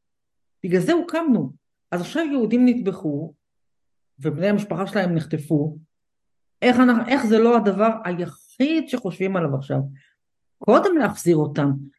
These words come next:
אחר כך אפשר לצאת למלחמה, לא יודע. זה שזה לא הדבר הראשון, אתה יודע, אני, אני,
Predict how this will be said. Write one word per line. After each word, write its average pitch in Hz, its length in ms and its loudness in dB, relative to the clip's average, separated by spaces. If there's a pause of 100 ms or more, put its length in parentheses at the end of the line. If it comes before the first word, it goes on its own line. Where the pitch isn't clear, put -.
(320)
אחר 190 320 0 (120)
כך 330 180 2 (640)
אפשר 185 260 -4
לצאת 220 340 0
למלחמה, 185 540 0 (240)
לא 185 180 2
יודע. 208 300 2 (1000)
זה 190 140 0
שזה 214 320 -2
לא 196 260 0
הדבר 190 240 -2
הראשון, 220 840 -2 (500)
אתה 175 80 -10
יודע, 185 240 -2
אני, 156 220 -2
אני, 151 360 -4